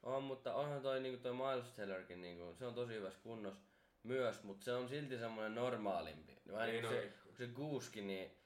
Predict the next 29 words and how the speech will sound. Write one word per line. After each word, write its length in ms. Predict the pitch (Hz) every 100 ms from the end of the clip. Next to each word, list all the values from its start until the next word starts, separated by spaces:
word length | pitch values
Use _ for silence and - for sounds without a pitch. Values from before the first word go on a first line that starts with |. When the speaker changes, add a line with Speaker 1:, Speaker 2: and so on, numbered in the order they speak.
| _ -
Speaker 1:
ja 160 | 92
eihän 340 | 104 110 110 104 113
sit 120 | 113
Maverickikaan, 760 | 123 123 110 98 92 90 78 69
niinku, 240 | 73 82
ollut 260 | 90 82 82
mikään, 400 | 82 85 80 73 - _ _ _ _ _ _ _
tässä 200 | 101 101
oli 80 | 104
nyt 180 | 101 98
ehkä 280 | 98 101 98
vähän 260 | 101 95 - - _ _ - - -
way 240 | 95 92
too 220 | 90 92
much 220 | 82 87 - -
pump. 300 | 101 87 98 - _ _ - -
Speaker 2:
Niin. 240 | 110 110 104 -
Speaker 1:
No, 120 | 90
niinku, 400 | 87 90 90 90 - - _ _ - _ _ _ - _ _ _ _ _ _ _ _ _ _ _ _ _ _
kyllähän 260 | 104 95
noi 120 | 98 98
pitää 360 | 101 101 95
olla 220 | 95 98
tosi 320 | 92 90 90 90
hyvässä 300 | 87 87 -
kunnossa, 380 | 87 82 73 -
mutta 200 | - - - - -
vähän, 240 | - - -
niinku. 240 | - -